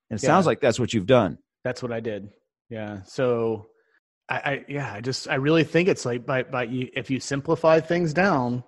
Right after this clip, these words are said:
Speaker 2: you know, and it's not overly complex, you're not needed there, right? Everybody knows their job, right? Because you just made things so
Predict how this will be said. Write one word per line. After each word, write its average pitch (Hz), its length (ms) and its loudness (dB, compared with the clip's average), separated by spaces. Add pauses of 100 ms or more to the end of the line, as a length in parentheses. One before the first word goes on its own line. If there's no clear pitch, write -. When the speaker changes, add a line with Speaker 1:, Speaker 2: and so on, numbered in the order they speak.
(180)
Speaker 2:
you 127 100 -2
know, 123 220 0
and 123 160 -4
it's 117 160 -10
not 131 240 -2
overly 143 340 4
complex, 147 720 -2
you're 139 340 6
not 185 300 0
needed 131 380 2
there, - 280 -12 (440)
right? 127 260 0 (160)
Everybody 151 460 4
knows 147 320 6
their 127 160 2
job, 113 420 0 (260)
right? 117 200 -4
Because 120 240 -6
you 104 60 -12
just 127 280 -4
made 123 300 -2
things 117 280 -2
so 131 240 0